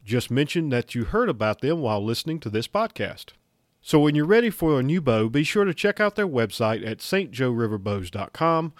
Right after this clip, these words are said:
or give Tracy a call at five one seven, six one seven, three six five eight, and be sure to tell 'em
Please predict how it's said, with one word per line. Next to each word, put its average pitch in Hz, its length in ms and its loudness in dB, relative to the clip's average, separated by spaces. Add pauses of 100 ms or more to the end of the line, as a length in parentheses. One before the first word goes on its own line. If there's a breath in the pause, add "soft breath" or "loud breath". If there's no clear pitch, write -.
(300 loud breath)
or 165 140 6
give 160 180 2
Tracy 214 380 0
a 123 40 2
call 147 320 2
at 107 140 -2
five 110 320 0
one 123 160 -2
seven, 147 480 -4 (180)
six - 380 -2
one 131 220 0
seven, 139 420 -2 (420 soft breath)
three 226 180 2
six - 300 -2
five 117 360 0
eight, 180 320 0 (200 loud breath)
and 117 140 -4
be 143 140 2
sure 175 200 2
to 160 80 0
tell 220 280 2
'em 175 180 -4